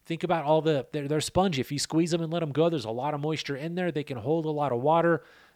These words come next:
Don't create a problem for your chunky buds. Do not spray them.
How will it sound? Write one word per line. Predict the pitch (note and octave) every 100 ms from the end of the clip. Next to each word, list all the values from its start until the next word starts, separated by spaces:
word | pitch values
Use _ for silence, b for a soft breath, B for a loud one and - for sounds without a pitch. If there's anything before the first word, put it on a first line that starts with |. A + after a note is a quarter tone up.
| _
Don't | D#3 E3+
create | - E3
a | D#3
problem | D#3 D#3 D3 D3 D3+
for | D#3
your | C#3 C3+
chunky | - C#3+ B2+ C#3+
buds. | A2+ C3+ A#2+
Do | G#2 C3
not | C3+ B2+ A#2
spray | - - C#3
them. | C#3 B2 F#2+ E2